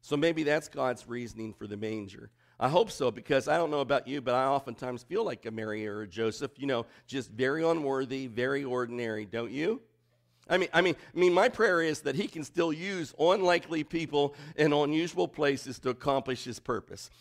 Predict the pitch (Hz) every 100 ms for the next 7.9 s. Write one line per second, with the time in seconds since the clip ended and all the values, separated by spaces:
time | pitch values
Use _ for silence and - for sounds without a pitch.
0 | - 139 156 131 - 151 170 202 - 185
1 | 185 160 143 117 165 139 127 151 151 160
2 | 165 - 143 - 151 139 139 127 113 151
3 | 143 113 - 143 143 135 139 127 127 131
4 | 120 131 185 117 110 107 117 147 131 135
5 | 127 - _ - _ _ - 156 233 247
6 | - 175 - 175 175 - 160 - 180 180
7 | 151 147 160 156 160 143 139 135 92